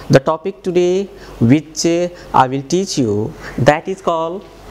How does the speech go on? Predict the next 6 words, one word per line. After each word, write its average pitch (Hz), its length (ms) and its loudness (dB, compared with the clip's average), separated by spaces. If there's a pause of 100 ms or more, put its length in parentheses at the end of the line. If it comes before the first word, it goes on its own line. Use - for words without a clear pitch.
(120)
movement 196 1040 2 (360)
along 160 420 0
demand 139 520 -2
curve. 101 320 -4 (600)
This 135 240 4
topic 170 420 -4